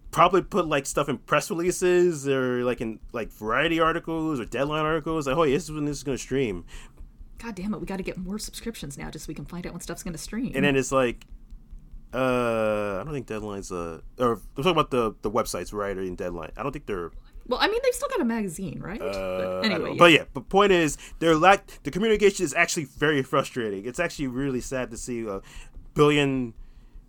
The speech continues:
Speaker 1: a, a billion dollar company just, just doing this. In, like, what are you just picking stuff up on a whim?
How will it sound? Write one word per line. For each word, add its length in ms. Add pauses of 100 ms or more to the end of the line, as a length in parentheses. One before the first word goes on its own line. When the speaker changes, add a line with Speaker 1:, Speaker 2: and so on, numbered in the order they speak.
(100)
Speaker 1:
a, 180
a 60
billion 320
dollar 180
company 460
just, 340 (640)
just 240 (200)
doing 280
this. 380 (100)
In, 260
like, 200
what 120
are 40
you 80
just 160
picking 180
stuff 180
up 60
on 120
a 40
whim? 460